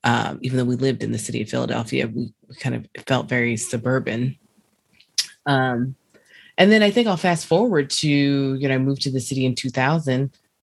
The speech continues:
after college, and I worked for the F D N Y. I was a Coro Fellow, so I worked for a lot of different people, and I was all over the city, all over all five boroughs. And then, you know, nine eleven happens, and I, I feel this connection with the city because I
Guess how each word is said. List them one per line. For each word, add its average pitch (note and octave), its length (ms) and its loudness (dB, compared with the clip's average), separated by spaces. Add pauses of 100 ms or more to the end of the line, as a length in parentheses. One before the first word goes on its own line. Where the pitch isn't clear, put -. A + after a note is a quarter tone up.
(300)
after B2 260 0
college, C3+ 760 0 (220)
and C3 100 2
I B2+ 60 2
worked B2+ 240 -4
for - 100 -6
the B2+ 160 0
F C3 160 -2
D C3+ 140 0
N B2+ 100 2
Y. B2 420 2
I B2 40 -4
was A#2+ 100 -10
a - 60 -10
Coro B2 320 0
Fellow, A#2 320 -2
so B2 120 -4
I A#2+ 40 0
worked C3+ 160 0
for - 140 -8
a A2 40 -2
lot A#2+ 180 2
of A#2 100 -2
different G#2+ 260 -6
people, G#2+ 420 -6 (340)
and B2 80 -4
I B2 60 2
was A#2 100 -2
all B2+ 360 0
over B2 280 2
the A2+ 140 -4
city, - 340 -6
all B2 240 -4
over G#2+ 280 -6
all A#2 160 0
five A#2 320 -4
boroughs. B2+ 520 -2 (560)
And C#3 160 6
then, C3+ 280 4
you F3+ 100 2
know, E3 80 4
nine C3+ 240 4
eleven C#3+ 300 2
happens, B2 400 -2
and B2 120 0
I, C3 300 0
I C3 100 2
feel D3 280 2
this B2+ 200 -2
connection C3+ 460 2
with B2 140 -4
the A#2 60 -14
city C3 280 -2
because A#2+ 240 -4
I A#2+ 240 0